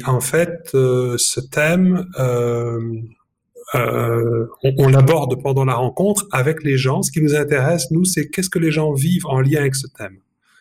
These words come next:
Bon, par exemple, on peut parler de, des émotions, on peut parler des relations, on peut parler de, de nos peurs, de la difficulté de faire des choix, euh, de se sentir bloqué, coincé dans sa vie. Voilà, c'est tous des thèmes qu'on peut aborder.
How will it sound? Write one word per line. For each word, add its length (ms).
Bon, 140
par 160
exemple, 320
on 120
peut 60
parler 600
de, 380
des 200
émotions, 520
on 280
peut 180
parler 340
des 80
relations, 600
on 240
peut 240
parler 460
de, 280
de 160
nos 120
peurs, 600
de 80
la 80
difficulté 640
de 100
faire 180
des 120
choix, 640
euh, 260
de 140
se 160
sentir 640
bloqué, 480
coincé 460
dans 160
sa 160
vie. 320
Voilà, 200
c'est 140
tous 120
des 140
thèmes 240
qu'on 140
peut 160
aborder. 640